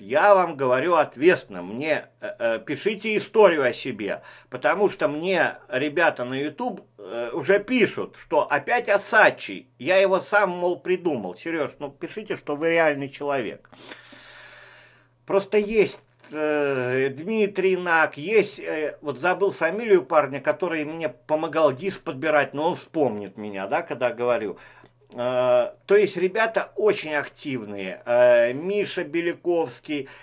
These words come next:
недавно пришел парень с Минска. Вот тут он у меня ВКонтакте есть. Эдуард Асанович, вот.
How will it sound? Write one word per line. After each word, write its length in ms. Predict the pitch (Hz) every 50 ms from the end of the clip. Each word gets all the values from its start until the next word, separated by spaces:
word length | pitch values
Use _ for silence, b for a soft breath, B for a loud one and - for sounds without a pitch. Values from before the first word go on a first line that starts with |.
| B B
недавно 600 | B 131 143 160 165 147 185 185 180 165 170 175 165
пришел 460 | 170 - 175 185 - - 185 175 165
парень 480 | - - 170 170 165 165 160 156 156 135
с 120 | - -
Минска. 720 | 170 175 180 175 160 127 - - 165 160 160 151 - - _ _ _ _ _ _ _ _ _ _ _ _ _ _ _ _ _ _ _ _ _ _ _ _ 208 _ 185 92 _ _ _ _ _ _ _ _ _ _ _ _ _ - - _ - 82 - B B B B B B B
Вот 180 | 135 110 104 -
тут 180 | 135 123 113
он 120 | 123 120 120
у 40 |
меня 180 | 117 117 120 113
ВКонтакте 760 | 101 - - - - - 95 87 - _ - 113 101 90 - _ -
есть. 480 | 98 92 87 85 82 - - _ _ _ _ b b b b b b b b b b b b b b b b
Эдуард 580 | b 139 123 120 160 190 208 226 214 170 - -
Асанович, 720 | 123 - - 156 151 151 151 135 110 98 92 92 95 - 127
вот. 340 | 123 147 139 110 87 -